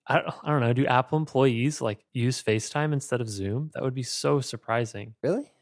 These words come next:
Speaker 2: I would expect that.
Speaker 1: Anyways, like, half their stories are like, "Imagine you're planning a conference, like, a,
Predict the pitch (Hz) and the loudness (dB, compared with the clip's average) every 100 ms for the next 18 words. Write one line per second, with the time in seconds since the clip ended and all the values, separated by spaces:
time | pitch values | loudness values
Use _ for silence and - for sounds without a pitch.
0 | - 131 135 - - 147 - 104 104 - | 2 2 2 -2 0 0 2 2 2 2
1 | 165 123 110 101 147 117 - 175 180 190 | 2 6 6 4 0 0 2 2 4 2
2 | - 165 143 135 - 160 277 180 156 156 | 6 6 6 4 4 4 4 4 4 4
3 | 151 - 151 170 180 160 139 - - 180 | 4 2 2 4 4 6 4 2 2 2
4 | 208 127 123 - 135 123 113 | 4 2 2 2 0 4 2